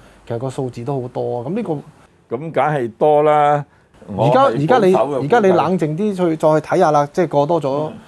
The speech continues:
Speaker 1: 幾日啦，
Speaker 2: 嗯。
Speaker 1: 你估，你嘅估計係咪都仲係咁啊？
Speaker 2: 誒，走唔走，其實係睇香港點樣演變嘅啫嘛。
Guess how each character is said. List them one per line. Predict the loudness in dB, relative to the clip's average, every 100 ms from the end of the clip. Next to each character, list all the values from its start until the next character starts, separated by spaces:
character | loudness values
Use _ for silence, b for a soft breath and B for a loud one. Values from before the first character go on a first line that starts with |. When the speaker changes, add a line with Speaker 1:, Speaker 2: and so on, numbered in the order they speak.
| B -8
Speaker 1:
幾 | -2
日 | -2
啦， | -2 -4
Speaker 2:
嗯。 | -6
Speaker 1:
你 |
估， | -6 -8 -8 -8
你 | -6
嘅 | -2 -2 -4 -12 _ -14
估 | -12
計 | -8 -8
係 | -8
咪 | -10
都 | -6
仲 | -4
係 |
咁 | -2 -4 -6
啊？ |
Speaker 2:
誒， |
走 | -4 2 2 2
唔 | -2 -4
走， | 2 4 4 4 0 -6 -20
其 | -6 -4 -2
實 | -2 0
係 | -2 -2
睇 | 0 0 0
香 | -2 -2
港 | -4 -4
點 | -6
樣 | -6 -6
演 | -6 -8 -8
變 | -6 -6
嘅 | -6 -8
啫 | -8 -8
嘛。 | -10 -12